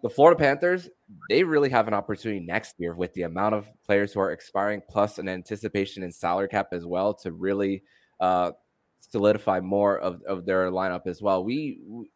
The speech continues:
we, we, we are seeing slowly but surely the,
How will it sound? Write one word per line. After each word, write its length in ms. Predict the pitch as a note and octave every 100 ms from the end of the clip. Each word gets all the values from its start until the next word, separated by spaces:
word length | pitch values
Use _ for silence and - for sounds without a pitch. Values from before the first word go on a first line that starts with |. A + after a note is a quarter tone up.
| _
we, 260 | A#2 B2 B2+ - -
we, 560 | B2+ C3 C3+ C#3+ C#3 - _
we 200 | C#3 C#3+
are 120 | C#3+
seeing 560 | C#3 - D3 C#3+ C#3+ A2+
slowly 580 | - - C3 A#2+ B2 A#2+
but 180 | G#2 -
surely 460 | - A2 G2+ F#2+
the, 340 | F#2 F#2 F2